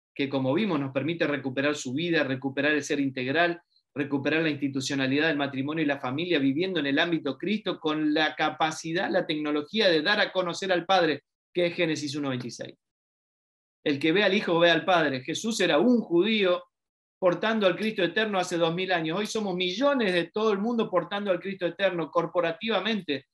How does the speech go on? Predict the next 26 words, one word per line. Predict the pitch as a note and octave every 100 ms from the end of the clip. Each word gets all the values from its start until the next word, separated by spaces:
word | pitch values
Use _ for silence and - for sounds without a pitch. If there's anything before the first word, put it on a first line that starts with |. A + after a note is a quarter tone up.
| _ _
con | - E3+
la | E3+
misma | A#3+ B3 G3+
tecnología. | F3+ E3+ E3+ D#3+ D#3+ F3+
El | D#3 D3+
que | E3+
ve | G3+
al | F#3
Hijo | A3 - E3
ve | D#3
al | C#3
Padre. | C3+ - - _ - _ _ _ _ _ _ _ _ _ _ _ _
Pero | E3+ F3+
eso | C#4 -
a | A3+
su | - G3
vez | B3 B3+
tiene | A#3 A3+
esto | A3 A3 F#3+
glorioso | F#3 F#3 G#3+ C4 C4+ G3+ F3
de | F3
reducirse | F3 F3+ F#3 F#3 B3+ C#4+ - A3 F#3+
a | E3+
la | E3+
microcélula | F#3 B3+ A3 G3 - A3+ A3+ G3+ F3+
familia, | E3+ A3+ A#3 D#3 D#3 D#3+